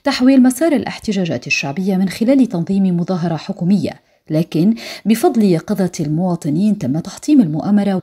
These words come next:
وأجبر الشباب عناصر ومرتزقة النظام على الفرار. أهالي المدينة أطلقوا صيحات الاستهجان على عملاء الحكومة،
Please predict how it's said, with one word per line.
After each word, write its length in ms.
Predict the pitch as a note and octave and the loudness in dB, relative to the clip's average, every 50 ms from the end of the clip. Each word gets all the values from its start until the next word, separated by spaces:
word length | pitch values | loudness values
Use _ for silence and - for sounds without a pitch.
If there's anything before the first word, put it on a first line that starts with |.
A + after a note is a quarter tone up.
| - | -2
وأجبر 500 | D#3 D#3 F#3 - C#4+ C#4+ - - C3+ - | 2 2 4 4 4 2 2 0 -6 -6
الشباب 460 | A#2+ A#2+ - - - F#3+ E3 C3+ F2+ - | -6 -6 -6 -4 -4 -4 -2 -4 -4 -6
عناصر 440 | - - D#3+ F3+ F#3+ G3 - G3+ F3 | -8 -8 -6 -4 -4 -4 -4 -4 -4
ومرتزقة 680 | F3 D#3 D#3+ D#3+ D#3+ - - A3+ F#3 F3+ D#3+ - C#3+ B2+ - - | -2 -2 -2 -2 -4 -4 -2 -2 -2 -2 -4 -6 -8 -10 -6 -2
النظام 500 | F3+ G3 G3 G3 E3+ A3 A#3 A#3+ B3+ G#3 | 0 2 2 2 2 2 0 0 0 -2
على 220 | D#3+ D3+ D3+ D3+ C3+ | -2 -2 0 -2 -2
الفرار. 520 | B2 - - - A#2+ G2 - - - _ _ _ _ - - - - - - - | -4 -4 -6 -6 -6 -6 -8 -12 -18 _ _ _ _ -20 -18 -16 -16 -10 -4 -2
أهالي 280 | C4+ C4+ D#4 F4+ D#4+ D4+ | 0 2 2 4 4 4
المدينة 420 | A#3 G3 E3 D#3+ E3+ G3 G3 F#3+ | 4 4 4 2 0 0 0 0
أطلقوا 460 | - - - - G3+ F#3 - - F#3 | -2 -4 -8 -8 -8 -8 -8 -8 -10
صيحات 540 | F3 - F3 E3 D#3+ - - G3+ F#3+ F3+ - | -10 -8 -8 -8 -8 -8 -8 -8 -8 -6 -8
الاستهجان 800 | E3 D#3 - G#3+ - - - G#3 F3 D#3 D#3+ D3+ - - G2 C3 | -10 -8 -6 -6 -6 -4 -4 -4 -4 -2 -2 -4 -4 -4 -6 -4
على 240 | C#3 F3 G3 F3 D3 | 0 0 2 2 2
عملاء 440 | C3+ D3 F#3 F3 D3+ D3+ E3 C#3+ C#3+ | 0 0 0 2 2 0 -2 -4 -4
الحكومة، 560 | B2 - - C#3+ - - A3+ G#3+ G3 A3+ | -8 -10 -14 -10 -2 2 2 4 4 2